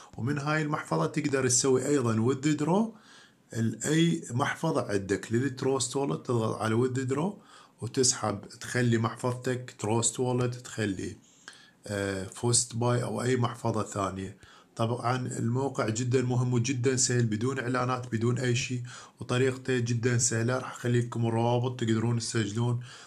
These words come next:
وكل عشر دقائق تحصلون على تقريبًا عشر عملات، موقع صادق مية بالمية.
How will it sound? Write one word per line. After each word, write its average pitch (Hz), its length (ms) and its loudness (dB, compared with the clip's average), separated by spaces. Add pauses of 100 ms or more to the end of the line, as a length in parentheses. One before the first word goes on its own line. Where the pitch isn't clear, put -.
وكل 127 300 0
عشر 120 320 0
دقائق 127 720 0
تحصلون 123 760 0 (420)
على 117 420 2
تقريبًا 120 680 0
عشر 131 440 0
عملات، 120 560 2
موقع 123 360 2
صادق 110 640 0 (560)
مية 127 240 0
بالمية. 95 680 -2